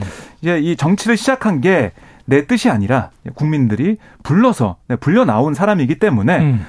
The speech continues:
Speaker 1: 그때 초심, 국민의 뜻을 생각하는 그 마음을 가지고, 아, 이 국정 쇄신을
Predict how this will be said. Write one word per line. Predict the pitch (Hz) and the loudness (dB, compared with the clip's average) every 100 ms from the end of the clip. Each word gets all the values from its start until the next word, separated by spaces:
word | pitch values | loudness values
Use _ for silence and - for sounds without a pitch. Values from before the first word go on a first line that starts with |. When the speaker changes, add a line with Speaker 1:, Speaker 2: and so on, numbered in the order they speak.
| - | -6
Speaker 1:
그때 | 165 - 214 190 | -6 0 2 2
초심, | - 196 139 98 - _ | -2 -4 -2 -2 -6 _
국민의 | - 151 165 170 | -6 -2 -2 -2
뜻을 | 160 | -4
생각하는 | 139 185 180 151 | -2 -4 -2 -4
그 | 147 | 0
마음을 | 135 117 156 170 | 0 2 2 0
가지고, | 156 117 117 185 254 262 - - - - | 0 0 0 2 2 0 -8 -20 -20 -14
아, | - 107 | -8 -6
이 | 107 120 | -4 -4
국정 | - 151 170 147 | -4 -2 0 0
쇄신을 | 127 185 - 139 196 | 0 -2 0 -2 -2